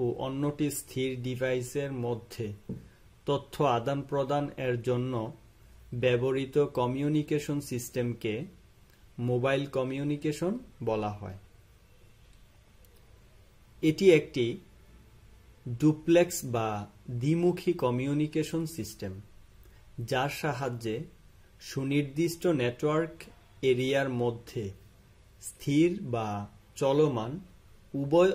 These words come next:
অবস্থায় যে কোনো ধরনের ডেটা কমিউনিকেশন সম্ভব হয়।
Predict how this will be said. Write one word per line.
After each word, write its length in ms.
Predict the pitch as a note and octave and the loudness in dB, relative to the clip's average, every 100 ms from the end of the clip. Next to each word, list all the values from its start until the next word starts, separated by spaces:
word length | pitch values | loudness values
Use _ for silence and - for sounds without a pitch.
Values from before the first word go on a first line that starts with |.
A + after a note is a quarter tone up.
| - | 2
অবস্থায় 680 | B2 B2+ B2+ - - G#2+ G2+ G2 - - - - - A#2+ | 2 2 0 -6 -10 -8 -8 -12 -20 -20 -20 -20 -14 -8
যে 100 | B2 D3 F3+ | -2 0 2
কোনো 180 | F#3 F3 B2 | 2 2 0
ধরনের 380 | C3+ C3+ C3+ A#2+ A2+ | -2 -2 -4 -4 0
ডেটা 300 | A#2+ A#2+ D#3+ A#3+ - - - - - | -2 0 -4 -4 -12 -20 -20 -20 -4
কমিউনিকেশন 800 | B2 C3 C#3+ D3 D#3 E3+ D#3 G3+ B3+ - - | -2 0 0 0 0 0 -2 -2 -4 -12 -8
সম্ভব 340 | A#2+ A2 G#2+ G2+ - | -4 -2 -2 -4 -8
হয়। 200 | G#2+ | -12